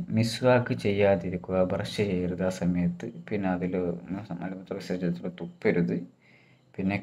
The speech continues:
കഴിക്കുകയോ കുടിക്കുകയോ, അല്ലേ, അത് തീരെയും ചെയ്യരുത്, നമുക്കറിയാം.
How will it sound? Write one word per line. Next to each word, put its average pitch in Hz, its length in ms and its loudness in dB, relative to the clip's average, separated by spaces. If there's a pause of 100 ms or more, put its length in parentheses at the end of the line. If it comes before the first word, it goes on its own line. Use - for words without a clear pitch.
(120)
കഴിക്കുകയോ 95 720 6
കുടിക്കുകയോ, 98 500 2 (200)
അല്ലേ, 95 200 4 (120)
അത് - 100 -12 (120)
തീരെയും 95 500 4
ചെയ്യരുത്, 90 320 0
നമുക്കറിയാം. 87 560 -2